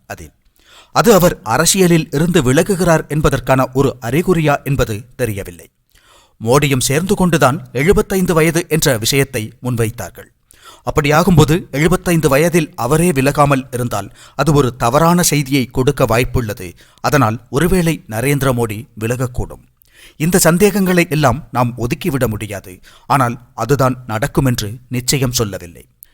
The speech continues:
சாத்தியமான சந்தேகங்களை தான் சொல்கிறோமே தவிர நாம் இதை உறுதியாகச் சொல்லவில்லை. அவ்வாறு பல காணொளிகளில் தவறாகவும் புரிந்து கொள்ளப்படுவதுண்டு. எனவே இங்கு சொல்வதும் ஒரு சாத்தியம் அல்லது சந்தேகம் மட்டுமேயாகும்.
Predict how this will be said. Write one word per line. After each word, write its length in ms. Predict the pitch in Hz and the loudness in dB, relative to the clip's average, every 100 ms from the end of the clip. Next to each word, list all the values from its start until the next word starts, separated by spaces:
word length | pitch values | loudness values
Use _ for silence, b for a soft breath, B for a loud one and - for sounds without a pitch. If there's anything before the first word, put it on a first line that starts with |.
| b b | b b
சாத்தியமான 640 | - - - 185 160 160 160 | 2 4 6 6 6 6 4
சந்தேகங்களை 680 | - 151 185 175 170 160 156 | 2 4 4 4 4 4 4
தான் 220 | 147 131 | 4 2
சொல்கிறோமே 460 | 135 147 156 151 135 | 0 0 4 4 4
தவிர 280 | 123 113 110 90 b b b 123 | 0 -4 -6 -8 b b b 0
நாம் 180 | 139 139 | 2 2
இதை 160 | 113 120 - | 0 -6 -6
உறுதியாகச் 600 | 135 196 202 180 151 - | 0 0 2 2 2 -2
சொல்லவில்லை. 440 | 123 110 98 82 87 _ b b - | -4 -4 -8 -12 -20 _ b b -4
அவ்வாறு 280 | 131 196 202 | 2 2 2
பல 260 | - 165 208 | 2 2 4
காணொளிகளில் 680 | - 208 170 160 135 117 - | 4 6 6 4 2 -2 -4
தவறாகவும் 680 | 127 190 185 165 120 110 | -2 2 2 2 -2 -4
புரிந்து 320 | - 151 165 151 | -2 0 0 0
கொள்ளப்படுவதுண்டு. 800 | 131 120 - 110 98 90 90 - _ B | -2 -2 -4 -4 -6 -10 -16 -20 _ B
எனவே 240 | 143 151 127 - - | 0 2 0 -6 -6
இங்கு 240 | 127 165 | -4 2
சொல்வதும் 480 | - 151 151 135 117 - B - | 4 4 4 2 0 -4 B -2
ஒரு 160 | 131 113 | 0 0
சாத்தியம் 560 | - 127 151 - 139 147 - | 2 2 2 2 0 0 -4
அல்லது 300 | 180 160 127 | -2 -2 -2
சந்தேகம் 540 | - 135 156 151 123 | 0 2 4 2 2
மட்டுமேயாகும். 640 | 117 113 117 107 85 - | 0 -2 -4 -6 -8 -14